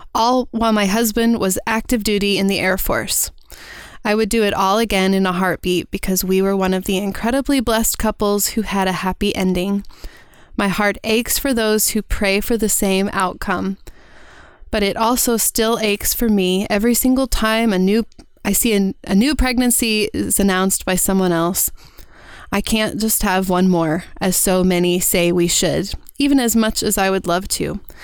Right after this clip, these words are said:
I'm changed forever by the loss we suffered."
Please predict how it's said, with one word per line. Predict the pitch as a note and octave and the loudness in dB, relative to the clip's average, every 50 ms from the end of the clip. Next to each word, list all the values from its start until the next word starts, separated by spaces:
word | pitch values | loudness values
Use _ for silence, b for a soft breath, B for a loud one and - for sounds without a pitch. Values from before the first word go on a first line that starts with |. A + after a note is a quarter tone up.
| B B B B B B - | B B B B B B -2
I'm | G3+ G3+ G3+ | 0 0 0
changed | G3+ - G#3+ G3 F#3 G3 G#3 - - | 0 0 0 2 2 0 0 0 -2
forever | - A3+ - - G#3+ G3+ G3 G3+ G3 F#3+ | -2 -2 -2 0 -2 0 0 0 0 0
by | F#3+ F#3 F3+ | 0 0 0
the | F#3 F3+ | 0 0
loss | F3+ F3 F3 F3+ F3+ - - - - | 0 0 -2 -2 -4 -4 -6 -6 -4
we | - F#3+ | -4 -2
suffered." | F3+ - - F#3+ G3 - G#3 G3+ A3+ - | -2 -2 -4 -4 -6 -8 -8 -8 -8 -8